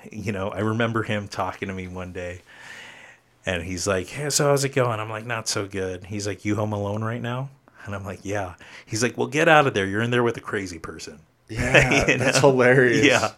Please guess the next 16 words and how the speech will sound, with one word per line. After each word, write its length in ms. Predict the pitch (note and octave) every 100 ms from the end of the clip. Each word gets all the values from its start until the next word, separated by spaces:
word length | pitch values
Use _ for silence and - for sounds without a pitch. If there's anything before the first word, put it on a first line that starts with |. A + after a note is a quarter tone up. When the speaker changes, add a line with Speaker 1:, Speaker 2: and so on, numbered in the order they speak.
| - -
Speaker 2:
That 120 | D#3
is 240 | G#3 G#3
true, 240 | - D#3 F#3
though. 80 | C#3+
That's 200 | C#3 -
what 80 | D3+
it's 160 | C#3+
like 280 | B2 C3+ -
when 80 | C3
your 100 | A2+
brain's 380 | G#2 A2 B2+ G2+
beating 320 | A2 A#2 B2
you 160 | G2+
up. 320 | G#2+ A#2 - -
Like, 140 | C#3
Speaker 1:
Yeah. 280 | A#3 G3 F3